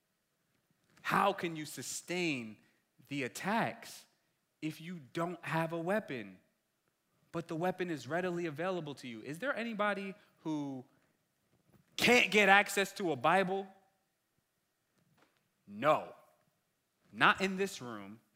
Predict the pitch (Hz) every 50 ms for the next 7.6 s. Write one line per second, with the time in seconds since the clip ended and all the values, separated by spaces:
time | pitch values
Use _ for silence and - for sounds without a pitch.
0 | _ _ _ _ _ _ _ _ _ _ _ _ _ _ _ _ _ _ _ _
1 | _ _ _ _ _ _ _ _ - 147 196 247 285 277 269 226 175 160 147 135
2 | 127 120 120 117 117 117 113 - - - _ _ _ _ _ _ _ _ _ _
3 | _ _ _ _ _ - - - 196 220 185 143 110 - - - - _ _ _
4 | _ _ _ _ _ _ _ - 135 139 127 - - - 139 127 120 - - -
5 | - 123 113 117 110 107 98 90 90 - - _ _ _ _ _ _ _ _ _
6 | _ _ _ _ _ _ _ _ _ _ _ _ _ _ _ _ _ _ _ _
7 | _ _ _ - 131 120 110 147 151 147 131 131